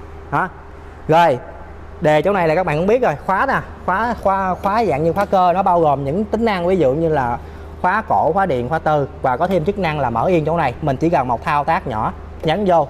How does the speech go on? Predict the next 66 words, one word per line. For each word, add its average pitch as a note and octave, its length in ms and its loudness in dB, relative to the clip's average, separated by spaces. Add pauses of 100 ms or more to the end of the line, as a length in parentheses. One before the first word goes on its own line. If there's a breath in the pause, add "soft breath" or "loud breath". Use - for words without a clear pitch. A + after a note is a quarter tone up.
là A#2 100 -4
mở A2+ 160 -4
yên D#3+ 200 0 (240)
ha, F3+ 160 -2 (180)
đơn D#3 260 0
giản C3 200 0
thôi, D#3 180 0
nó F3+ 60 0
không D#3+ 240 -2
cần A#2+ 200 -2
phải, D3 220 0 (400 loud breath)
ờ, C#3 220 2
mở B2+ 160 0
ở G3 180 2
vị C#3 120 0
trí F3+ 180 2
này C#3+ 240 0
giống F3 180 2
như E3+ 260 0
tất G3+ 180 -4
cả B2+ 140 0
những D3+ 180 0
phiên E3+ 180 -2
bản C3 180 -2
cũ. C3+ 220 2 (520)
Nó F#3+ 100 0
rất A3+ 160 0
là D#3 80 0
dễ B2+ 220 2
chày C3 200 0
sơn, D#3 260 2 (100)
khi E3 200 2
mà C#3 100 -2
trong D3 180 -2
đêm D3+ 140 0
tối D#3 240 0
mình C#3+ 180 -6
dậy A2+ 280 -2
dặn A#2 220 -4
như C3+ 80 -2
thế D#3+ 160 -4
này C3 140 -4
rất D3+ 120 -4
là C#3+ 60 0
dễ A2+ 200 -2
chày B2 260 0
ha. F3 180 0 (500 loud breath)
Rồi, D#3 240 4
kế G#3+ 220 2
tiếp D4 240 0
á C#4 140 4
là D3 640 2
các A3+ 140 0
bạn C#3 160 -2
thấy F#3+ 160 2
hộc D#3 240 -2
đựng D#3+ 160 -2
đồ C#3+ 280 2 (640)
cũng D3+ 180 2
rất G#3 200 0
là C#3+ 140 4
lớn D#3+ 260 2
luôn, F3+ 160 2
siêu E3+ 240 2
lớn F#3 240 4
luôn, G3 160 2